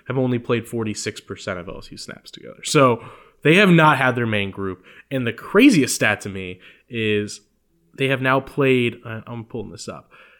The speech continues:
they have now played ten different O-linemen at least twenty-five first half snaps this season.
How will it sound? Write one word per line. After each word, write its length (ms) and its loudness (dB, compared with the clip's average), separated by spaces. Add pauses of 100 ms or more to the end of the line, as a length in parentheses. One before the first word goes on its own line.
(140)
they 100 4
have 120 4
now 200 4
played 400 0
ten 340 0
different 320 2
O-linemen 560 -2
at 320 -14
least 220 -6
twenty-five 580 -2
first 300 -8
half 160 -8
snaps 320 -10
this 140 -16
season. 260 -14